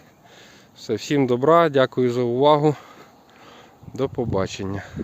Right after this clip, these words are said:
Так, вирішив ще наостанок подивитися, е, кореневу систему чесничка. Треба бистренько, бо зараз буде дощ. Так, що ми бачимо? Це один з найменших.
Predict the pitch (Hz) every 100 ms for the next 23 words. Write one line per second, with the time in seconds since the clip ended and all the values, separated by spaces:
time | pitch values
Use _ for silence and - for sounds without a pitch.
0 | - - - - _ - - 107 - -
1 | 135 139 - 147 - 147 135 - - -
2 | 160 147 - 165 143 135 139 127 135 139
3 | 135 - 139 - - - - - 117 123
4 | 123 123 120 - 139 131 131 131 127 127
5 | - 135 - 185 160 131 - - - 120
6 | - 120 - 127 110 - - - - -
7 | 123 117 113 127 - 120 117 120 113 117
8 | - - - - - - - - - 101
9 | 107 107 107 101 104 104 104 104 95 -
10 | - - - - - - - - - -
11 | - - 127 107 95 - 127 123 120 110
12 | - - 127 127 131 127 131 147 143 -